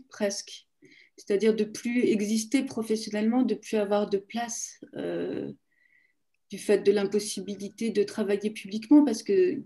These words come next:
y a quand même une possibilité de travailler, euh, entre professionnels, <laughs> mais, euh, sans objectif non plus, euh, réel de pouvoir, euh,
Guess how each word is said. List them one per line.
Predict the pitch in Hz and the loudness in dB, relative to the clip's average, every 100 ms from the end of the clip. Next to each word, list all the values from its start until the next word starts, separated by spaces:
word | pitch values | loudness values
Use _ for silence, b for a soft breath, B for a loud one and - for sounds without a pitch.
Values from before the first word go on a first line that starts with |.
| - | -2
y | |
a | 196 | 0
quand | 185 | 2
même | 240 | 4
une | 247 226 | 4 4
possibilité | 220 - 214 208 220 240 | 0 -2 0 0 0 -4
de | 247 | -8
travailler, | - 208 196 196 214 220 202 | -2 -2 2 2 4 4 4
euh, | 180 175 - | 0 -6 -4
entre | 226 226 - | 0 0 0
professionnels, | 220 - 208 202 - 208 262 247 - | -4 -4 -4 -4 -2 0 2 2 0
<laughs> | - - - - - - - - _ _ _ - | -6 -8 -18 -20 -20 -20 -20 -20 _ _ _ -8
mais, | 120 196 196 196 | -2 2 8 8
euh, | 190 | 8
sans | 190 - 208 220 | 4 2 2 2
objectif | 196 208 214 - 240 - | 2 0 -2 -4 -4 -2
non | 202 | -2
plus, | 196 - 233 226 | -2 -4 -2 2
euh, | 202 190 190 190 190 - - - | 4 4 2 0 -2 -6 -14 -14
réel | - - 202 214 226 208 | -6 4 6 6 4 4
de | 190 | 4
pouvoir, | 190 - 190 214 208 202 | 2 0 -4 0 0 0
euh, | 185 196 - 170 | 0 0 -2 -4